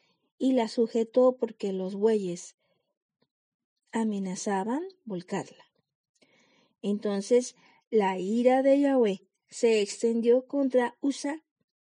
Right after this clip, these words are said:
Allí mismo le hirió Elohim por este atrevimiento. Mm. Dice,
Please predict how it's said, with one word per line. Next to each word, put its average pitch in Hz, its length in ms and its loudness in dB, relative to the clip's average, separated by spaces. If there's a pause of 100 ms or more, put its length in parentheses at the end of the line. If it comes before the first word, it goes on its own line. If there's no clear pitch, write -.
(460)
Allí 233 360 -2
mismo 247 480 2
le 214 320 -2
hirió 196 400 -2
Elohim 220 520 0 (800)
por 196 200 0
este 202 500 -4
atrevimiento. 208 1000 -4 (3250)
Mm. 233 400 -6 (3250)
Dice, 226 600 -8